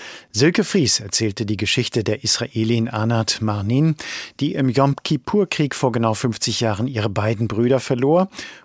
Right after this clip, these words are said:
und die sich heute um Verständigung bemüht mit der arabischen Bevölkerung. Sie hören H R zwei Kultur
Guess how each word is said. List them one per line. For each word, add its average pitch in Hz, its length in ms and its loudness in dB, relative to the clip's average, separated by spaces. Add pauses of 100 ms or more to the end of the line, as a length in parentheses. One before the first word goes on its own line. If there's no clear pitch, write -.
und 147 100 -2
die 175 100 0
sich 143 240 -2
heute 120 280 2
um 123 160 -2
Verständigung 113 680 0
bemüht 101 520 -2
mit 104 200 -4
der - 180 -8
arabischen 98 580 -4
Bevölkerung. 120 580 -6 (760)
Sie 196 220 4
hören 170 340 4
H - 140 -8
R - 80 -8
zwei 107 240 0
Kultur 131 480 0